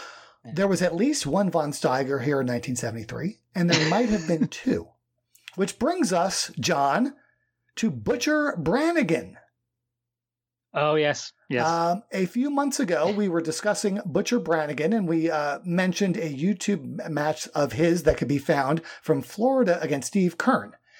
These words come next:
Speaker 2: However, eagle-eyed podcast listener Fred, I'm not gonna give his last name because I haven't, uh, gotten the okay from him, but a guy named Fred who listens to our podcast reached out to me on Twitter to say, "That's not Butcher Brannigan."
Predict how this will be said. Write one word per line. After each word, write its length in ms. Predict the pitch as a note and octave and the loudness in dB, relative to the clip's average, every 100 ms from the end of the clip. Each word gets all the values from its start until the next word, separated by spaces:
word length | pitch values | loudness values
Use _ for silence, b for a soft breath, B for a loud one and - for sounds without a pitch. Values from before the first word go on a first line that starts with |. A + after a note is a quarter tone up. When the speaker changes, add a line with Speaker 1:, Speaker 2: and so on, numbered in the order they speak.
| b | b
Speaker 2:
However, 600 | C#3+ D#3 - G#3+ F#3 F#3 _ _ _ _ - | -4 0 0 0 -2 -4 _ _ _ _ -4
eagle-eyed 680 | D#4 D#4 B3+ A3 A3+ A3+ G#3+ - | -2 0 0 2 0 0 0 -4
podcast 640 | - A3 A#3 G3+ A3+ G3+ F#3 | -4 -2 0 0 0 0 0
listener 460 | G3+ G3+ F#3 D#3 | -2 -2 0 0
Fred, 540 | C#3 - A#3 D3+ E3+ A#3 b b - | -2 -2 -2 2 0 0 b b -10
I'm 160 | B2+ | -2
not 120 | D#3 D#3 | 0 2
gonna 120 | D#3+ | 0
give 80 | D3+ | 0
his 100 | C3 | 0
last 240 | D3 - | 0 0
name 160 | C#3+ C3+ | -2 -2
because 220 | B2 C3 | -2 -2
I 200 | A2+ B2 | -4 -6
haven't, 320 | B2 A2+ A2 - | -6 -6 -6 -8
uh, 340 | A2 G#2+ G#2+ - | -6 -6 -6 -4
gotten 200 | D3 - | -2 0
the 100 | C3+ | 2
okay 220 | A#2+ C#3 | 2 2
from 140 | B2+ A#2+ | 0 -2
him, 140 | A#2 | 0
but 180 | B2+ A#2+ B - | 2 0 B -6
a 120 | C3+ | -2
guy 220 | D3+ F#3+ | 2 2
named 240 | G#3+ A3+ A3 | 2 2 0
Fred 320 | - C#3+ D3+ | 0 2 2
who 80 | D#3 | 2
listens 300 | D#3 F#3 F#3 | 0 -2 -2
to 80 | G#3+ | -2
our 100 | G#3 | 0
podcast 560 | D#3 C3 C3+ D3 F#3 B B B | -2 -2 -2 -2 -4 B B B
reached 340 | D3 F#3 B3 A3+ | -2 0 0 0
out 180 | A3+ A#3 | 0 0
to 100 | A3+ | 0
me 80 | A3 | 2
on 160 | G3+ | 0
Twitter 360 | F#3 D4+ B3 G#3+ | 0 0 2 2
to 120 | A3 | 2
say, 480 | - G#3+ G3 G3+ F3+ b b b _ | 0 2 2 2 -2 b b b _
"That's 280 | - D4+ - | -2 -2 0
not 340 | F3+ F#3+ G3+ A#2+ | 2 2 0 0
Butcher 280 | G#3 C4 A3+ | 0 2 2
Brannigan." 560 | C#4+ G4 F#4 C#3+ - | 2 2 2 0 -4